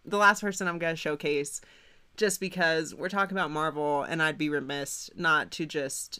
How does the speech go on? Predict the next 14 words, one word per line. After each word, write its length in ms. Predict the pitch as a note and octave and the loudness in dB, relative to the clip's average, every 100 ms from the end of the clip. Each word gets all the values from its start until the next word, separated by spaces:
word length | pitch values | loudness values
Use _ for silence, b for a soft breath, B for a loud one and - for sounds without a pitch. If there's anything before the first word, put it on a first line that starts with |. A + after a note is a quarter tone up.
| - | -6
acknowledge 800 | E3 D3 D3 C#3+ C#3 C3+ C3+ - - - | -4 -2 -4 -4 -4 -6 -6 -10 -14 -16
what 300 | D3 D3 C#3+ | -4 -2 -2
an 100 | C3+ | -6
impact 600 | D3 D3 - - - - | -8 -4 -4 -4 -6 -10
this 200 | C#3+ - | -10 -8
man 540 | C#3 D#3+ D3+ C#3 C#3+ - | -6 -4 -4 -6 -8 -8
had 240 | C3+ C3 | -6 -6
on 500 | B2+ A#2+ B2 A#2+ C3 - b b b - | -8 -8 -8 -8 -12 -16 b b b -2
myself 560 | D3+ D#3 D#3 C#3+ C#3 | -2 0 -2 -2 -2
as, 580 | C#3+ C#3+ C3 C3+ - - _ _ _ _ _ _ | -4 -4 -6 -6 -8 -8 _ _ _ _ _ _
especially 560 | E3 - E3+ - D#3+ D#3+ | -8 -2 -2 0 0 0
an 160 | C#3 B2+ | -2 -6
older 680 | D#3 D#3 D3 D3+ E3 F3+ F#3+ - | -4 -4 -2 -2 0 -2 -4 0
actor, 580 | F#3 F#3+ - G#3 G#3+ | 0 0 -6 -6 -6